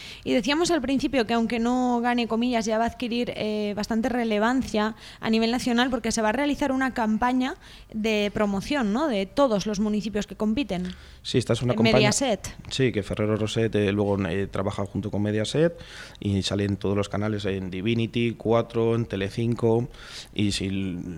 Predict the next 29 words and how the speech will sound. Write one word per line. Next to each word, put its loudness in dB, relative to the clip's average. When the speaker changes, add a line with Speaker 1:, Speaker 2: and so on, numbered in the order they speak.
Speaker 2:
si 0
no 0
tengo, -2
si -6
no 0
estoy 2
mal, -2
digamos, -2
mal 0
enterado, 2
eh, 4
va 0
a 2
dedicar 2
en, 2
en -2
televisión 0
una 2
semana 0
a -2
cada 0
municipio. -8
Y 0
así 0
una 2
semana 0
a 0
cada 4
municipio 2